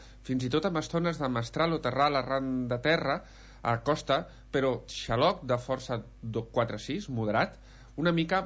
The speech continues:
mar endins. En alguns moments també aquest xaloc pot arribar fins a la línia de, de la costa durant la tarda. A la mar la situació s'anirà complicant amb forta maró a partir de migdia i maragassa a última hora de la jornada,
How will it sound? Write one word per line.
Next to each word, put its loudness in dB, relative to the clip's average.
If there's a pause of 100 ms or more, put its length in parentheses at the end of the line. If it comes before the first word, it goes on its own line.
mar 0
endins. -6
En -6
alguns -4
moments -4
també -4
aquest -8
xaloc -4
pot 0
arribar 0 (280)
fins -2
a -2
la -4
línia 0
de, -8
de -2
la -4
costa 2
durant -2
la -8
tarda. 0 (440)
A 2
la 6
mar 2
la 0
situació -4
s'anirà -2 (420)
complicant -4
amb -6
forta 0
maró 2
a -2
partir -2
de -2
migdia -2 (340)
i 2
maragassa 2
a 4
última 0
hora 2
de 2
la 2
jornada, -4